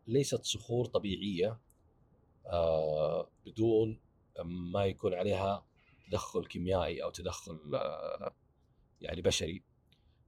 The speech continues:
وإنما هي صخور، آه، تم، آه، صناعتها من الطين، ثم وضعت عليها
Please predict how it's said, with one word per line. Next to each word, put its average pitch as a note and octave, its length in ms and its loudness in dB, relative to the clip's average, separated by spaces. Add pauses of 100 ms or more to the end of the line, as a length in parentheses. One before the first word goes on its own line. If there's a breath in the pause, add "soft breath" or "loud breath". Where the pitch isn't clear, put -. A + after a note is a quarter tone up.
(100)
وإنما A#2 480 2
هي A2 180 4
صخور، G2 520 -2 (840)
آه، D#2+ 200 0
تم، A#2+ 420 2
آه، B2 300 2 (1400)
صناعتها G2+ 560 0
من F#2+ 140 -2
الطين، F#2+ 500 -4 (1120)
ثم G#2 360 2 (380)
وضعت A2+ 360 4
عليها E2+ 540 0